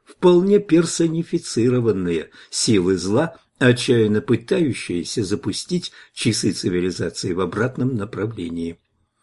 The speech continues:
Но Христос изгонял бесов и воскрешал мертвых. Так почему бы ему не изгонять и тех бесов, что поддерживают сейчас войну?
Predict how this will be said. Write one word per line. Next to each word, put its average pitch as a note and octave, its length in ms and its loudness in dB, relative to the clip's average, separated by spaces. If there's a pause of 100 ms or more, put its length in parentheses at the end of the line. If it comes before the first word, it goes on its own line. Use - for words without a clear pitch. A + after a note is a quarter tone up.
(260)
Но C3+ 180 8
Христос C3 540 0
изгонял A2 460 2
бесов F#2 580 -2 (220)
и A2+ 100 6
воскрешал G#2 600 0
мертвых. F2+ 480 -4 (240)
Так B2 200 2
почему D#3+ 460 4
бы G#2+ 140 2
ему E2 500 -2 (240)
не G#2+ 220 4
изгонять G#2+ 460 2
и A#2 60 -6
тех F#2 220 -2
бесов, E2 460 -10 (180)
что - 220 0
поддерживают F#2+ 720 -2
сейчас A#2 460 -4 (180)
войну? E2 500 -4